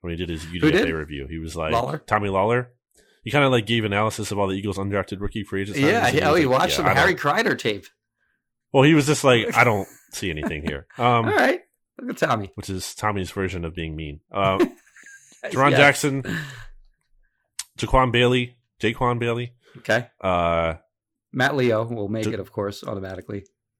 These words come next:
Speaker 1: No, he will not.
Speaker 2: Oh,
Speaker 1: He's
Speaker 2: no,
Speaker 1: not
Speaker 2: it's
Speaker 1: on that
Speaker 2: done?
Speaker 1: anymore.
Speaker 2: Oh, okay.
Speaker 1: Yeah, it's done. Um,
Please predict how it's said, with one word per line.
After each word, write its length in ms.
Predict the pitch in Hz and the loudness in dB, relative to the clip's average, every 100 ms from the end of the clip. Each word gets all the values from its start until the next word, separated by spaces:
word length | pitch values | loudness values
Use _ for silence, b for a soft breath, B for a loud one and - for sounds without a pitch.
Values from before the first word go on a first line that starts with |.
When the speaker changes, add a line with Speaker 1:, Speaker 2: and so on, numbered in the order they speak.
| _ _ _ _ 98 | _ _ _ _ -6
Speaker 1:
No, 200 | 92 85 | -2 -2
he 80 | |
will 120 | 85 85 | -2 -2
not. 240 | 92 80 | -2 2
Speaker 2:
Oh, 100 | 151 | 4
Speaker 1:
He's 80 | 165 | 4
Speaker 2:
no, 80 | 160 | 6
Speaker 1:
not 120 | 139 | 4
Speaker 2:
it's 100 | 113 | 2
Speaker 1:
on 60 | 92 | 2
that 60 | |
Speaker 2:
done? 160 | 135 170 | 0 0
Speaker 1:
anymore. 400 | 78 78 78 - | -4 -8 -8 -8
Speaker 2:
Oh, 260 | 123 139 117 | -2 -2 -2
okay. 260 | 117 117 101 | -4 -4 -2
Speaker 1:
Yeah, 100 | 82 | -2
it's 140 | 80 - | -4 -4
done. 300 | 87 80 78 _ _ b b b b _ | -2 -2 -8 _ _ b b b b _
Um, 460 | 85 82 80 80 | -2 0 -2 -6